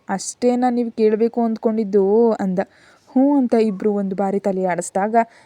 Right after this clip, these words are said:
"ನಿಮ್ ಮಮ್ಮಿಯನ್ ಕೂಡ ಕೇಳಿದ್ರಾ?" ಅಂದ. "ಮಮ್ಮಿ ಏನೂ ಹೇಳಿಲ್ಲ, ಸ್ವಲ್ಪ ಗಂಭೀರವಾದ್ಲು" ಅಂದ್ಲು ಖುಷಿ. ಅರ್ಜುನ್ ತಕ್ಷಣ ಅನ್ವಿಕಾಳನ್ನ ನೋಡ್ದ. ಅವಳ ಮುಖ ಬಾಡಿದ ಚೆಂಡು ಹೂವಿನಂತೆ ಕಾಣಿಸ್ದಾಗ,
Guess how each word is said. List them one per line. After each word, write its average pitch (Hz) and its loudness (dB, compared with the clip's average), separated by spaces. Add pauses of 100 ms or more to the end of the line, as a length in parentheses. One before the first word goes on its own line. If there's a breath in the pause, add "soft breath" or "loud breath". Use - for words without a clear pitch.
"ನಿಮ್ 220 -2
ಮಮ್ಮಿಯನ್ 190 -4
ಕೂಡ 240 0 (100)
ಕೇಳಿದ್ರಾ?" 202 -2 (380)
ಅಂದ. 190 -6 (760 soft breath)
"ಮಮ್ಮಿ 254 0
ಏನೂ 226 0
ಹೇಳಿಲ್ಲ, 220 2
ಸ್ವಲ್ಪ 220 -2
ಗಂಭೀರವಾದ್ಲು" 208 -2
ಅಂದ್ಲು 202 -6
ಖುಷಿ. - -6 (440 soft breath)
ಅರ್ಜುನ್ 190 -4
ತಕ್ಷಣ - -6
ಅನ್ವಿಕಾಳನ್ನ 202 -4
ನೋಡ್ದ. 190 -4 (140)
ಅವಳ 196 -6
ಮುಖ 190 -8
ಬಾಡಿದ 202 -6
ಚೆಂಡು 202 -8
ಹೂವಿನಂತೆ 196 -6
ಕಾಣಿಸ್ದಾಗ, 196 -4